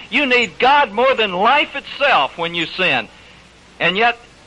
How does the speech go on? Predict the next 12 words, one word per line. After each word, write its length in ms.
you 160
can't 420
come 300
to 100
the 120
one 280
that 200
can 180
do 180
something 480
for 240
you 200